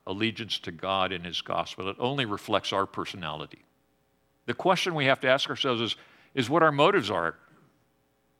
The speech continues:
Of course, there, there's different personalities. E-, each of us has our own strengths. You know, we're concerned, are we concerned to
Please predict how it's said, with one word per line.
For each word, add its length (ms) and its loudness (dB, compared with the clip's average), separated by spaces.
Of 140 -6
course, 240 4
there, 280 2
there's 320 0
different 380 2
personalities. 720 4
E-, 240 -2
each 280 -2
of 100 2
us 140 2
has 180 4
our 160 2
own 160 2
strengths. 600 2
You 60 -6
know, 60 -2
we're 140 -2
concerned, 680 2
are 140 4
we 120 4
concerned 520 -4
to 300 -6